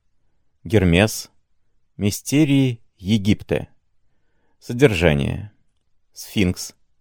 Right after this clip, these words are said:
Гермес. Изида. Посвящение, испытание.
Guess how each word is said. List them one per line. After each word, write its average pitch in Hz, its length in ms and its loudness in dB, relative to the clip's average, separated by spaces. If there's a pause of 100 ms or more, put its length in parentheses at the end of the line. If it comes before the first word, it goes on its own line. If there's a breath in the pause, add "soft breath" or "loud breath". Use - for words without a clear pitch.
(340)
Гермес. 95 640 0 (720)
Изида. 110 680 0 (320)
Посвящение, 92 920 0 (160)
испытание. 73 800 -4